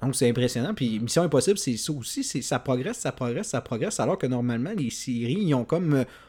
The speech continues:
on pourrait dire, une période de saturation. Peut-être qu'ils vont se rendre, au, comme on dit, au film de trop, au combat de trop, comme on dit avec les boxeurs, mais, euh, c-, ça a pas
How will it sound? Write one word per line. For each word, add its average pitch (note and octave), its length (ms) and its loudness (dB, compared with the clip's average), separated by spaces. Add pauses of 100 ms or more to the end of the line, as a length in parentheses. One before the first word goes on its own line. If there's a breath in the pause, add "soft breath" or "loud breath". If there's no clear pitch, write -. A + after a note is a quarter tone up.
(140 loud breath)
on A#2+ 80 0
pourrait B2 180 6
dire, E3+ 200 2
une A2+ 300 0
période C3 320 4
de C#3 100 4
saturation. A#2 640 -2
Peut-être G#3 320 -2
qu'ils A#2+ 160 -2
vont A#2+ 160 0
se - 100 -4
rendre, D3+ 240 0
au, G#2+ 220 0 (240)
comme B2+ 180 2
on B2 80 2
dit, B2+ 80 0
au D3+ 80 4
film C#3 240 2
de B2+ 120 6
trop, D3+ 480 2
au A2 140 -8
combat B2 340 2
de B2 40 -6
trop, D#3 200 -2
comme C#3+ 180 0
on B2 80 2
dit B2 80 2
avec D#3 140 4
les C3 80 4
boxeurs, A#2+ 500 -2
mais, A2 160 -2 (420 loud breath)
euh, G#2 40 0
c-, - 500 -6
ça - 180 0
a - 40 -6
pas C3 140 2